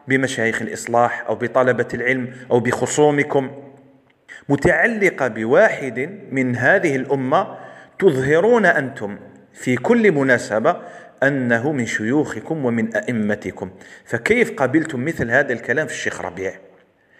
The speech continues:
الأزهر يقول: "وبئس ما قال، وبئس ما اعتذر به"، قال: "أنا قصدت البطانة". يعني يا الأزهر،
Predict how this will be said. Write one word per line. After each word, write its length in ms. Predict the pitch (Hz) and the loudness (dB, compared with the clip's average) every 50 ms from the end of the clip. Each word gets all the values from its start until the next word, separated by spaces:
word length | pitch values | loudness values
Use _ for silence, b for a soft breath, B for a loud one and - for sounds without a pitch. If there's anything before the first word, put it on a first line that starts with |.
| b b b b b | b b b b b
الأزهر 360 | 127 160 185 151 165 180 190 185 | 0 0 0 2 2 2 2 4
يقول: 480 | 175 180 170 175 180 185 202 214 - - - | 4 4 2 2 2 2 2 2 0 -2 -4
"وبئس 400 | 131 127 120 147 - - - 147 | -4 0 2 0 0 0 0 -2
ما 180 | 139 131 127 | 0 2 0
قال، 340 | 120 131 - 120 123 160 - - - | 0 0 0 0 0 0 0 -4 -6
وبئس 420 | 120 113 123 170 - 165 - - | -4 0 0 0 0 -2 -2 -2
ما 180 | 135 127 123 117 | 0 2 2 2
اعتذر 500 | 107 110 - 127 123 113 117 107 104 104 | 2 2 2 0 0 0 0 0 0 -2
به"، 300 | 90 110 127 165 214 220 B B B B B | -2 -4 -6 -6 -8 -8 B B B B B
قال: 160 | - 156 160 165 | -2 0 0 2
"أنا 200 | 165 160 165 175 | 0 0 0 -2
قصدت 560 | - - - - - 220 214 - - - 165 | -2 -6 -4 -2 -2 -2 -2 -6 -4 0 2
البطانة". 680 | 151 139 123 131 139 135 139 - 175 147 123 107 92 B B B B B B - | 2 2 4 4 2 4 4 4 4 4 2 0 -2 B B B B B B -2
يعني 340 | 123 139 135 131 127 131 127 | 0 0 0 0 0 0 2
يا 100 | 160 208 | 4 4
الأزهر، 420 | 226 214 143 120 110 - 90 - | 4 4 2 0 -2 -8 -10 -12